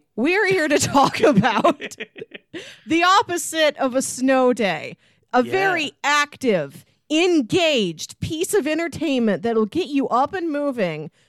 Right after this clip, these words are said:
Speaker 1: We watched Lazy Town.
Speaker 2: Yay. Now, Mel, this was your pick. Why did you pick Lazy Town?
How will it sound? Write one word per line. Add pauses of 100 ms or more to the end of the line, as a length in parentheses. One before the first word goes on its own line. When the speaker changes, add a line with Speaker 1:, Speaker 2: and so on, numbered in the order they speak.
(100)
Speaker 1:
We
watched (120)
Lazy
Town. (880)
Speaker 2:
Yay. (480)
Now,
Mel,
this
was
your
pick.
Why
did
you
pick
Lazy
Town?